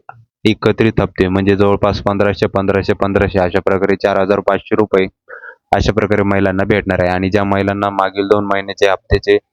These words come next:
हप्ते पैसे भेटले आहेत, अशा महिलांना या महिन्याचे फक्त पंधराशे रुपये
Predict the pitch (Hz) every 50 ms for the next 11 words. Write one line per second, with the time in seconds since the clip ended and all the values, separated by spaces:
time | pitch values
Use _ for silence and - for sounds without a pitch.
0 | _ _ _ _ _ _ _ _ - 98 95 92 - - 104 - 104 101 95 -
1 | 104 - 101 95 - 104 101 101 95 90 - 95 98 - - 104 101 101 98 98
2 | 101 101 101 98 98 101 104 101 101 98 98 98 98 98 95 - 101 - - 104
3 | 92 _ - 104 101 - 104 101 101 101 101 98 - 107 101 101 - - 95 90
4 | 92